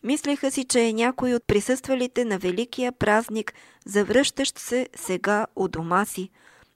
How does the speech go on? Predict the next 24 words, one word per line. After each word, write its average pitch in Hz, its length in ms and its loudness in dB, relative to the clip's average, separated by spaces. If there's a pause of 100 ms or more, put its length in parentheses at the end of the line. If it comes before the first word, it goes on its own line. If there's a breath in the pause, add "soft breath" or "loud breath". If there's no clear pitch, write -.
И 240 100 2
той 294 200 6
вървеше 262 480 2
по 208 180 0
грубия 247 500 4 (120)
каменист 196 680 -2
път 240 240 0 (300 soft breath)
със 196 220 0
същото 294 500 0
внимание, 226 600 0
с - 100 -10
каквото 247 460 0
вървяха 196 560 0
и 175 220 -4
те, 202 180 0 (520 soft breath)
като 196 220 2
спираше 277 540 2
от 269 180 0
време 240 300 2
на 233 160 2
време 220 340 2
заедно 226 500 2
с - 100 -10
тях, 214 360 0